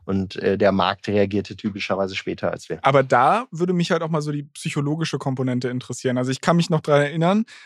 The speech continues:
Speaker 2: weil da war ich dann nämlich auch schon börsentechnisch komplett angefixt, wo im März, äh, eigentlich alle Indizes, also zu dem Zeitpunkt, dass klar wurde, okay, die Krise kommt, Lieferketten werden gecrunched,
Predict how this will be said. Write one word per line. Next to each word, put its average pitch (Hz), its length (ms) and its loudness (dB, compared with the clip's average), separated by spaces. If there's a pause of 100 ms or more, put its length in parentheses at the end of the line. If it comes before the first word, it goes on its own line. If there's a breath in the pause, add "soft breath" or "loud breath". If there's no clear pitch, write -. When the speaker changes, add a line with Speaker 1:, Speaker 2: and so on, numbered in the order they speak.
Speaker 2:
weil 143 180 8
da 147 260 6
war 151 160 4
ich 180 200 -4
dann 170 160 0
nämlich 156 200 -2
auch 156 120 -2
schon 156 180 -4
börsentechnisch 151 540 -2
komplett 147 320 -2
angefixt, 160 540 -4
wo 160 120 -4
im 143 160 0
März, 151 400 2 (340 loud breath)
äh, 151 220 6 (260)
eigentlich 165 360 4 (100)
alle 175 280 8
Indizes, 151 520 0
also 131 160 -2
zu 151 100 -4
dem 156 140 -2
Zeitpunkt, 165 460 2
dass - 160 0
klar 160 320 6
wurde, 165 240 0
okay, 156 240 -4
die 147 100 -4
Krise 143 360 -4
kommt, 175 440 0
Lieferketten 165 580 0
werden 165 220 2
gecrunched, 160 640 0